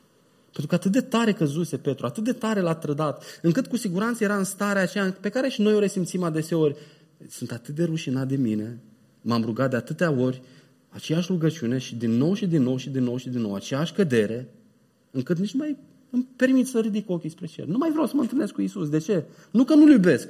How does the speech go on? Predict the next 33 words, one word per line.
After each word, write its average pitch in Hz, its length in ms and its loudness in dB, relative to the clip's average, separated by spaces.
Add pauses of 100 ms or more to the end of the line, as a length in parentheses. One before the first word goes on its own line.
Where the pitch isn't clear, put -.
Mi-e 165 120 6
rușine 294 360 6
de 196 140 6
El. 110 240 2 (1120)
Pentru 110 360 -12
astfel 151 380 -10
de 127 80 -4
oameni 107 280 -4
a 87 40 -10
venit - 240 -12
Iisus. - 480 -20 (640)
Pentru 123 260 -8
astfel 156 280 -4
de 135 60 -2
oameni 113 300 -2
a 85 40 -10
venit - 240 -14
Iisus. - 440 -20 (360)
Să - 140 -2
ne 123 80 6
adune. 120 500 2 (400)
Să - 140 -8
ne 117 60 0
adune 131 360 0
și 135 340 -2 (280)
nu 151 200 6
ne 247 80 6
va 214 160 2
lăsa. 160 560 -2 (720)
Nu 131 120 -2
ne 175 100 2
va 165 140 2
lăsa. 123 460 -6